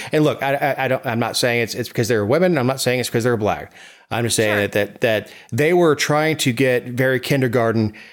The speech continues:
Speaker 1: in a way
Speaker 2: Yes.
Speaker 1: to, and, and I've seen it on body cam footage all over the place. We, we, we covered a story where a girl was stopped and they found so little residue that they had to end up cutting her loose after arresting her and strip searching her and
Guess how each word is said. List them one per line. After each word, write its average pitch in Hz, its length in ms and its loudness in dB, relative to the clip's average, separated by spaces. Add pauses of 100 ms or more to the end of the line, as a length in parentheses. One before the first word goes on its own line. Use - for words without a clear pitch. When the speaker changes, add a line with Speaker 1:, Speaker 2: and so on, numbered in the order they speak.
(140)
Speaker 1:
in 120 120 -2
a 123 60 2
way 117 200 2
Speaker 2:
Yes. 110 100 -6
Speaker 1:
to, 110 140 0
and, 123 180 -8
and 156 260 0
I've 151 120 -2
seen 185 180 2
it 135 340 -2
on 127 140 0
body 131 160 0
cam 123 240 -2
footage 117 420 -2 (380)
all 127 180 2
over 123 140 0
the 107 60 -12
place. 107 280 -2
We, 120 140 2
we, 120 140 0
we 123 500 -2 (200)
covered 131 240 0
a 123 40 0
story 123 420 2
where 110 340 2 (340)
a 113 160 -2
girl 123 300 2
was 117 140 0
stopped 120 500 -2
and 117 200 -2
they 113 260 0
found 127 420 -4
so 143 320 2
little 127 500 2 (220)
residue 113 680 2
that 107 340 -2
they 127 60 -2
had 127 140 0
to 123 180 -2
end 123 140 0
up 123 260 -4
cutting 127 220 0
her 110 100 2
loose 117 360 2
after 110 300 0
arresting 113 440 0
her 110 100 2
and 101 80 0
strip - 280 -2
searching 113 340 0
her 107 240 2
and 87 180 -2